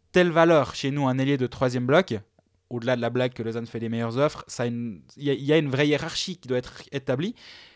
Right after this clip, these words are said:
Et du coup, est-ce que Lausanne va vraiment mettre le même salaire et, et offrir les mêmes perspectives à Eren qu'ailleurs ? Je suis pas sûr. Parce que si Eren est, est intelligent, il se dit aussi, ben, oui, à Lausanne, potentiellement, il y a, on,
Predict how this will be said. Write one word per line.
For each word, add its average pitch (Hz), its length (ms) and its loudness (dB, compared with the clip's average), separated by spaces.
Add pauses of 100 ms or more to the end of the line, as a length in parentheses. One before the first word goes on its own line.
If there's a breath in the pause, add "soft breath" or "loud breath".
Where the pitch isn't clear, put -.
(420 loud breath)
Et 139 60 -4
du 135 100 -6
coup, 214 160 -4
est-ce 175 160 -2
que - 80 -4 (240)
Lausanne 143 300 0
va 135 200 -2
vraiment 147 360 -2
mettre 190 260 -4
le 151 60 -4
même 170 280 -2
salaire - 840 0 (160)
et, 131 100 -4 (300)
et 165 180 0
offrir 202 460 0
les 147 100 0
mêmes 165 180 -2
perspectives 160 580 -10
à 131 100 0
Eren 156 240 -2
qu'ailleurs ? 170 320 -2
Je - 60 -12
suis - 140 -10
pas 156 200 0
sûr. - 320 -8 (280 loud breath)
Parce - 160 -8
que - 60 -14
si 156 140 -2
Eren 175 240 2
est, 127 360 -2
est 135 60 -2
intelligent, 143 440 -4
il 170 100 -4
se 135 40 -8
dit 135 100 -4
aussi, 165 220 -4
ben, 127 260 -2 (440 soft breath)
oui, 190 240 -4
à 127 80 0
Lausanne, 151 400 0
potentiellement, 151 720 -4
il 147 80 -2
y 127 40 0
a, 113 540 -4
on, 120 120 -10